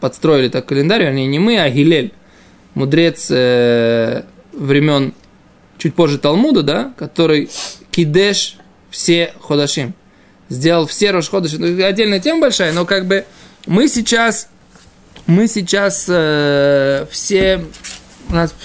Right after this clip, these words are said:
календарь, как бы он, э, уже просчитан до конца, э, шести тысяч лет, так сказать, да?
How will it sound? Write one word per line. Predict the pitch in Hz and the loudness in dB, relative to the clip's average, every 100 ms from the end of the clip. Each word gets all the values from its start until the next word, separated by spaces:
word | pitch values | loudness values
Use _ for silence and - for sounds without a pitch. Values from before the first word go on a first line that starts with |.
| - - | -18 -4
календарь, | 160 165 185 208 | 0 2 0 0
как | 185 147 | 0 0
бы | |
он, | 147 156 - 170 | -2 -4 -10 -6
э, | 156 143 | -2 0
уже | 143 139 156 160 - - - - - | 0 0 2 0 -4 -20 -20 -12 -2
просчитан | 151 147 220 - 170 139 | 0 0 -2 0 0 2
до | 165 | 0
конца, | 170 143 135 160 160 180 - - - - - _ _ | 0 -2 -2 0 -2 -4 -12 -20 -20 -20 -20 _ _
э, | - 127 131 | -4 -2 -2
шести | - - 151 | -6 -4 -2
тысяч | 151 - | -2 0
лет, | 196 226 - | 0 -2 -4
так | 180 | -12
сказать, | - 147 | -6 -4
да? | 190 | -4